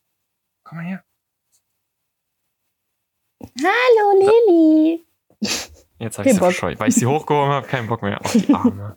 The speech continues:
Speaker 2: <laughs>
Speaker 1: Aber ja, da war die Katze auch mal kurz im Podcast zu sehen. <laughs> Äh, p-, wie gesagt, passend jetzt gerade zu unserem Thema die Frage: Erzählst du lieber oder hörst du gern zu? Der Mann unserer Träume ist natürlich ein toller Zuhörer. Wow, ist das altbacken, Brigitte.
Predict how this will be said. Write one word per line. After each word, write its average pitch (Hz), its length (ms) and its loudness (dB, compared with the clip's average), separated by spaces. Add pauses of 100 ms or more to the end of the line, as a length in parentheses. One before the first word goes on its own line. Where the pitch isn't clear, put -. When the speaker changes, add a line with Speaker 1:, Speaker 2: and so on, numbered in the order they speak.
Speaker 2:
<laughs> - 840 -4
Speaker 1:
Aber 165 180 0
ja, 98 200 2 (240)
da 110 120 -4
war 117 100 -2
die 120 100 -4
Katze 131 320 -6
auch 120 80 -4
mal 123 120 -4
kurz 117 240 -8
im 113 60 -8
Podcast 98 500 -8
zu - 120 -6
sehen. 101 420 -4
<laughs> 107 300 -4 (800)
Äh, 123 200 -2
p-, - 180 -14
wie 135 240 -6
gesagt, 151 320 -4
passend 185 380 -4
jetzt 160 240 -6
gerade 135 320 -4
zu 135 200 -4
unserem 117 360 -2
Thema - 320 -4
die 107 100 -4
Frage: 101 400 -6
Erzählst - 640 -4
du 208 80 -2
lieber 208 320 0
oder 147 240 0
hörst 139 260 -2
du 131 80 -6
gern 110 240 -6
zu? - 400 -6 (460)
Der 107 100 -2
Mann 123 220 -2
unserer 139 400 -2
Träume 156 360 -2
ist - 140 -4
natürlich 131 440 -4
ein 107 120 -6
toller 120 300 -4
Zuhörer. 92 640 -2
Wow, 82 340 -2
ist - 160 -10
das - 400 -8
altbacken, 110 720 -6
Brigitte. - 480 -4